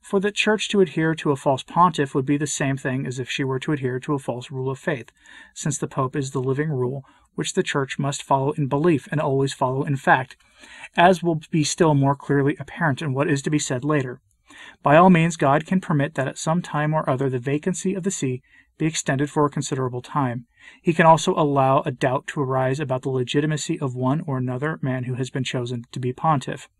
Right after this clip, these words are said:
He cannot permit the entire church to receive someone as pontiff who is not a true and legitimate pope.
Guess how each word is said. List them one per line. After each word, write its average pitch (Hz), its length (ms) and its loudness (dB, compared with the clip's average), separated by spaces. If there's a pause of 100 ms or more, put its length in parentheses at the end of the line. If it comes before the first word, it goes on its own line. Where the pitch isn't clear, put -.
(420)
He 143 100 -6
cannot 143 380 0
permit 135 320 -2
the 143 80 -4
entire 120 340 -4
church 139 360 -2
to - 100 -8
receive 120 340 -4
someone 120 340 -4
as 117 120 -12
pontiff 165 480 2 (340)
who 165 120 2
is 143 100 2
not 131 260 0
a - 40 -10
true 131 280 -2
and 123 80 -6
legitimate 120 520 -6
pope. - 340 -4